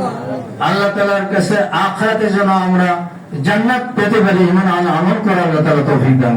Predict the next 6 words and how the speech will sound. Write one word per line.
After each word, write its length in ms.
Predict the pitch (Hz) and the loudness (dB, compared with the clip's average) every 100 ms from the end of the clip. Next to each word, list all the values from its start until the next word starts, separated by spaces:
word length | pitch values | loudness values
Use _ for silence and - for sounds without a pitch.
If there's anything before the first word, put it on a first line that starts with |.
| 110 | -2
করেন। 220 | 113 95 - - - - - - | -4 -4 -6 -8 -8 -8 -6 -4
আল্লাহ 240 | 170 185 | 0 0
তাআলা 280 | 180 - 175 | 0 0 0
আমাদেরকে 540 | 160 165 160 156 160 151 143 139 - - - - - | 0 0 0 0 2 2 0 -4 -8 -14 -20 -16 -2
তৌফিক 280 | 131 156 165 | 2 2 2
দান 180 | 175 | 0